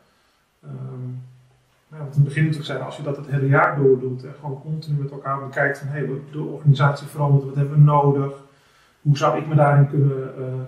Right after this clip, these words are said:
kunnen aanpassen? Wat heb ik nodig dan als manager? En wat hebben mijn medewerkers nodig? Ehm, en dan niet, uiteraard,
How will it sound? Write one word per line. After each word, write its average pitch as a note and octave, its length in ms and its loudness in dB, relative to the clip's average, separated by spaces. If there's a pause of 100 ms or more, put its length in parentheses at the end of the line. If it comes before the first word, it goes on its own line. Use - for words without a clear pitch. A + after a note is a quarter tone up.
(160)
kunnen C3+ 200 -6
aanpassen? C#3+ 680 -2
Wat C#3+ 160 -10
heb C#3 160 -6
ik G3 160 -6
nodig D#3 380 2
dan C#3+ 180 -12
als - 180 -16
manager? C#3 400 0 (500)
En D3 120 -4
wat D3 160 -2
hebben D3 200 6
mijn D3 260 4
medewerkers D3 540 -2
nodig? - 520 0 (160)
Ehm, - 580 -16
en C#3 60 -4
dan C#3 100 4
niet, C3+ 200 4 (160)
uiteraard, C3 360 -10